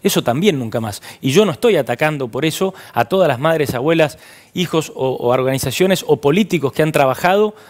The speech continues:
a mucha honra por la justicia en la Argentina y por la memoria en la Argentina.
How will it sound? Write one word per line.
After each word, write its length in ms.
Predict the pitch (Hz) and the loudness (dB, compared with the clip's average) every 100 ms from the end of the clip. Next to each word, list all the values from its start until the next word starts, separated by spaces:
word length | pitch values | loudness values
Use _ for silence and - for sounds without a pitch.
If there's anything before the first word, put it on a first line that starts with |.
| - | -4
a 120 | 123 | -2
mucha 360 | 175 202 175 160 | 0 -2 0 0
honra 380 | 202 214 233 - _ _ _ | 0 0 -2 -4 _ _ _
por 320 | - 180 202 - | 0 0 0 -4
la 120 | 120 | -8
justicia 440 | - 127 202 190 | -8 -6 -4 -2
en 60 | 151 | -2
la 60 | 127 | -4
Argentina 340 | 131 131 180 | -4 -4 -4
y 20 | |
por 160 | 139 127 | -2 -2
la 60 | |
memoria 260 | 120 135 127 | 0 0 0
en 60 | 120 | 0
la 60 | |
Argentina. 420 | 110 113 110 110 | -2 -4 -4 -4